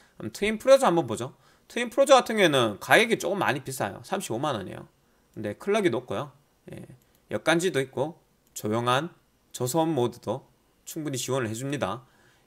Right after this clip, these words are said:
얘가 엠에스아이 제품군, 전 제품군 특징이 그게요. 소음이 좀 낮아요. 그런 거 치고 쿨링도 나쁘지 않는 거죠. 어, 여기서 욕할 만한 거는 사실 딱히 별로 없긴 한데, 어, 에이에스 대행사가 조금 마음에 안 들긴 합니다.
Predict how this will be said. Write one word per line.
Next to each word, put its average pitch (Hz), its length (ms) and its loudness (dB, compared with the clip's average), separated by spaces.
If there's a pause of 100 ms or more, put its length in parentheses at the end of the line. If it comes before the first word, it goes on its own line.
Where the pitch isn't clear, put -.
얘가 175 420 4 (260)
엠에스아이 160 460 4
제품군, 170 340 -2
전 123 140 -2
제품군 175 440 4
특징이 170 320 -2
그게요. 95 340 -4
소음이 190 440 2
좀 90 160 -12
낮아요. 98 320 -4 (960)
그런 233 260 0
거 226 80 4
치고 202 340 0
쿨링도 208 280 -2
나쁘지 95 360 -10
않는 98 240 -12
거죠. 87 160 -16 (640)
어, 165 120 2
여기서 196 400 6
욕할 175 300 4
만한 233 280 4
거는 147 160 4
사실 120 580 -2
딱히 - 220 -4
별로 151 220 4
없긴 131 200 -2
한데, 110 460 0 (520)
어, 95 380 -4
에이에스 123 1600 4
대행사가 131 460 0
조금 190 360 -2
마음에 151 200 4
안 107 120 0
들긴 135 220 -2
합니다. 139 380 -8